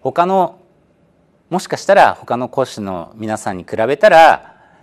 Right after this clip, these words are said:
失敗の数が多いっていうのが特徴かもしれないです。で、えー、まあ、受験の時にはそれは苦労したんですけれども、その分ですね、この講師業をやってる上では、すごく役に立っていて、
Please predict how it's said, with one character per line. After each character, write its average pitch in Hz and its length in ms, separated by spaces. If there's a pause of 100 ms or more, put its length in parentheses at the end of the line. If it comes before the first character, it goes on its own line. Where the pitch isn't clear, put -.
(100)
失 - 340
敗 233 180
の 233 100
数 226 240
が 139 100
多 165 180
い - 40
っ - 20
て - 140
い 123 60
う - 20
の 160 80
が 190 160
特 - 220
徴 104 200
か 101 120
も 85 80
し - 120
れ 76 60
な 71 100
い - 20
で - 60
す。 - 140 (2250)
で、 - 320 (280)
え 139 580
ー、 175 40
ま 185 80
あ、 - 20
受 160 120
験 226 160
の 226 60
時 277 180
に 208 60
は 139 60
そ 143 120
れ 135 60
は 131 60
苦 - 140
労 135 140
し - 80
た 123 80
ん 120 80
で 107 60
す - 100
け 107 100
れ 110 80
ど 123 60
も、 160 380
そ - 120
の 240 140
分 262 180
で 123 80
す - 140
ね、 104 320
こ 147 100
の 147 120
講 170 280
師 147 600 (140)
業 135 160
を 85 140 (460)
や 117 120
っ - 20
て 120 140
る 120 180
上 135 100
で 113 120
は、 123 420 (320)
す - 160
ご 160 100
く 120 140
役 104 220
に 107 80
立 92 120
っ - 40
て - 140
い 78 60
て、 80 340